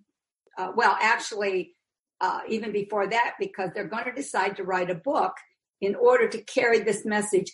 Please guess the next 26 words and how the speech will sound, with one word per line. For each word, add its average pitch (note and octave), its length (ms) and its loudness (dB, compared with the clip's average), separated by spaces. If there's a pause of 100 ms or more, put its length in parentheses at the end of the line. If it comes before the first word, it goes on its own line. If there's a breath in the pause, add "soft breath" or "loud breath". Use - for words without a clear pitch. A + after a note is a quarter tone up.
(100)
out, B3+ 380 2
because A#3 340 -4
how - 180 -2
are D4+ 120 6
you D#4+ 140 2
gonna A#3+ 260 -2
get A#3+ 240 2
this G#3 220 -2
beautiful A#3+ 320 -4
message G#3 440 -2
of F#3+ 140 -2
recovery F#3 640 -2
out G#3+ 280 6 (500 soft breath)
if G#3 120 -4
you're A#3+ 80 -2
playing G#3+ 380 4
telephone? G#3 640 2
You G#3 140 0
know A#3 140 -4
how G#3+ 220 0
wacky G3 440 0
that A3 220 4
little F3+ 160 2
game E3+ 340 2
goes. E3+ 400 -4 (280 soft breath)
So A#3 400 4